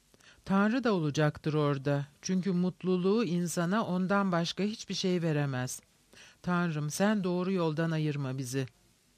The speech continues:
Toprağın altında Tanrısız ne yaparım ben? Rakitin saçmalıyor.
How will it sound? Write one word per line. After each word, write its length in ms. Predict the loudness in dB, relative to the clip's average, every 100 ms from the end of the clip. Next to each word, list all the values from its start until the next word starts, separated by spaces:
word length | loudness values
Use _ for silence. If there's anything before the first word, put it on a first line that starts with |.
| -20 -20 -8
Toprağın 540 | -4 -4 0 2 2
altında 540 | 4 2 2 -2 0 0
Tanrısız 640 | 0 2 2 0 -2 0
ne 80 | 2
yaparım 500 | 2 2 0 0 0
ben? 220 | 0 -2 -6 _ _ _ _ _ -2
Rakitin 460 | 0 0 -2 -2 -2
saçmalıyor. 880 | 0 -2 0 -2 0 0 -2 -4